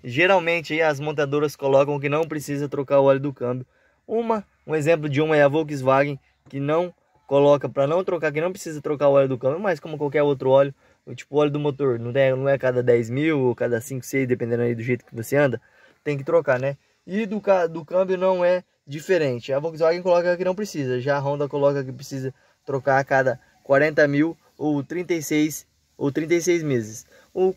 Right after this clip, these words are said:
a Honda, eu, parece que eu vi no, no, no meu, eu tenho um Corolinha, um Corolinha dois mil e três, a Toyota colocou no meu que eu preciso trocar a cada, é, oitenta, noventa mil quilômetros ou cinco anos. Então eu já troquei o meu, agora eu vou trocar o meu com cada cinquenta mil quilômetros, porque eu acho que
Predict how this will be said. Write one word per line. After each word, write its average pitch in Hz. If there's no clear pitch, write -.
a 165
Honda, 190
eu, 160
parece 156
que -
eu 156
vi 151
no, 143
no, 127
no 123
meu, 120
eu 123
tenho 127
um 113
Corolinha, 127
um 117
Corolinha 117
dois 113
mil 120
e -
três, 151
a 143
Toyota 170
colocou 175
no 165
meu 160
que 151
eu 147
preciso 151
trocar 151
a 147
cada, 143
é, 131
oitenta, 156
noventa 143
mil 139
quilômetros 160
ou 185
cinco 190
anos. 117
Então 131
eu 135
já 131
troquei 127
o 127
meu, 151
agora 123
eu 120
vou 123
trocar 123
o 120
meu 120
com 127
cada 127
cinquenta 127
mil 123
quilômetros, 127
porque -
eu 107
acho 120
que 117